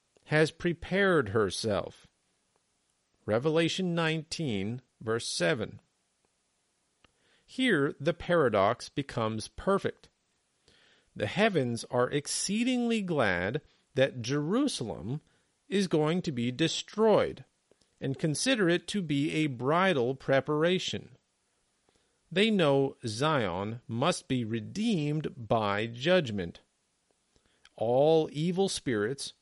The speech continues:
conspirators, and satanic followers, including the false prophet and some manifestation of the beast itself, will gather themselves together in one place and attempt to destroy God's people,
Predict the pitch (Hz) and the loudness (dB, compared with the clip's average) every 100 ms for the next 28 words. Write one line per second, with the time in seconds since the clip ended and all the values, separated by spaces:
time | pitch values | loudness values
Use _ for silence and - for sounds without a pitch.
0 | - - 113 - - 190 117 107 104 135 | -8 -4 -4 -4 0 2 2 0 -2 -4
1 | - _ _ - 127 123 143 123 - 160 | -10 _ _ -8 -4 -2 -2 -4 -4 -2
2 | 185 190 - 190 151 101 90 101 - _ | -2 -4 0 4 4 2 0 -4 -8 _
3 | _ _ - 131 269 233 147 - 170 123 | _ _ -12 -4 0 2 0 0 0 0
4 | - 196 202 - 87 117 110 104 _ _ | 0 2 2 0 -2 -2 -4 -6 _ _
5 | - - 202 226 151 120 104 113 - 110 | -16 -2 2 2 2 0 0 -2 0 0
6 | 98 110 107 107 110 143 139 - 101 - | 0 -2 -6 -4 -2 0 -2 -4 -6 -2
7 | 185 107 95 - _ _ - - - 147 | 0 0 -2 -12 _ _ -20 -16 2 2
8 | 151 170 214 262 226 208 - 175 156 170 | 4 4 4 4 2 2 2 0 0 0
9 | 123 120 135 131 123 123 160 208 214 - | 2 2 2 -2 -2 -2 -2 0 -2 -2
10 | 190 196 87 - - _ _ - 156 151 | 0 0 -2 -8 -14 _ _ -4 -2 -2
11 | - 208 170 - - 143 147 - 185 196 | 0 0 0 -6 -8 -2 -2 -2 2 4
12 | 151 113 127 127 117 - - 208 110 92 | 4 2 0 0 -2 -4 -4 -4 -2 -4